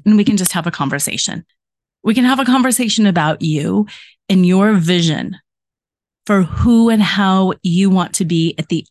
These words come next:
end of this journey. If there is an alignment between what you want and who I am and what I have done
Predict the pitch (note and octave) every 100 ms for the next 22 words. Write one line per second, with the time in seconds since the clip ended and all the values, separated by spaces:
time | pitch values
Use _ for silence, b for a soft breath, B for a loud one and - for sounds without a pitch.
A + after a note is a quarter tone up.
0 | - E3+ D#3 F3 F#3+ - - D#3+ D3+ C#3+
1 | - - D3 B2+ - _ _ _ _ _
2 | _ _ _ _ - A3 A3 - - -
3 | G3+ G3+ G3 F#3+ E3+ D#3+ D3+ E3 F#3+ A3
4 | B3 - _ - G3+ G#3+ G3 F3+ G3+ -
5 | G3 G3+ F3 D3+ E3 B3 A#3+ - _ _
6 | _ - F#3+ C4 D4 - G#3 G3+ G#3 G#3+
7 | - F#3 F3 E3 D#3+ F3 D#3 _ - G3+
8 | A3+ A3 G#3 F#3 F#3+ D#3 D#3 C3+ D2 G3+